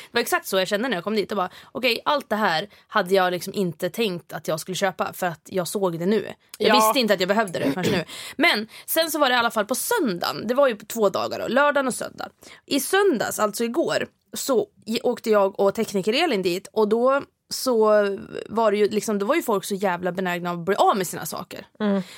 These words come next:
Speaker 1: Så att då sålde ju folk ut grejer, alltså för
Speaker 2: Åh,
Speaker 1: ingenting. Så
Speaker 2: jag
Speaker 1: att
Speaker 2: önskar
Speaker 1: då,
Speaker 2: att jag
Speaker 1: då
Speaker 2: hade
Speaker 1: var det
Speaker 2: varit där.
Speaker 1: liksom, jag köpte fyra, nej, fem böcker för fem kronor. Alltså det var liksom, men det var också ganska roligt vilket tema jag hade på mina böcker. För det var bara böcker om porrstjärnor.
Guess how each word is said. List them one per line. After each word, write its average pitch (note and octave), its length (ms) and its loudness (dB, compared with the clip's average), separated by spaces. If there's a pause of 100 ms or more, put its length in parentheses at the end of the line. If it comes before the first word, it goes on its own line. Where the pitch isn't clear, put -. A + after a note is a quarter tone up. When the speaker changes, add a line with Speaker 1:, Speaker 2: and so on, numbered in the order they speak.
Speaker 1:
Så - 140 0
att G3+ 100 -2
då A#3+ 100 -2
sålde B3 300 0
ju G#3+ 60 0
folk F#3 360 -2
ut A#3 440 -8
grejer, G#3+ 680 0
alltså G3+ 480 -2
för G3 560 2
Speaker 2:
Åh, F3 180 0
Speaker 1:
ingenting. G3 440 0
Så - 120 -2
Speaker 2:
jag G3 60 4
Speaker 1:
att F#3+ 60 4
Speaker 2:
önskar F3+ 120 6
Speaker 1:
då, F#3+ 60 2
Speaker 2:
att - 40 0
jag - 0 -
Speaker 1:
då F#3+ 60 0
Speaker 2:
hade F3+ 100 2
Speaker 1:
var B3+ 80 4
det A3+ 80 2
Speaker 2:
varit - 20 -2
där. G#3 60 2
Speaker 1:
liksom, F#3 440 -4
jag A#3 160 -2
köpte A3 520 0 (400)
fyra, D4+ 440 2 (600)
nej, C#4 180 2
fem E4 300 0
böcker G3+ 420 0 (160)
för B3 80 -8
fem F3 340 -2
kronor. C3 360 -8 (520)
Alltså A#3 220 0
det B3+ 60 2
var A#3 120 2
liksom, G#3+ 240 -2
men C4+ 240 -2
det B3 60 -2
var B3+ 60 0
också C4+ 160 -8
ganska D#4+ 240 -2
roligt B3+ 280 -2
vilket A#3+ 240 -6
tema B3 380 -2
jag A#4+ 60 -4
hade A#3+ 140 -4
på G3 80 -8
mina F#3 120 -4
böcker. - 260 -4
För - 80 2
det A#3+ 60 2
var A#3 100 2
bara B3 340 2
böcker A#3+ 440 -4
om G3 160 -2
porrstjärnor. G#3+ 580 -6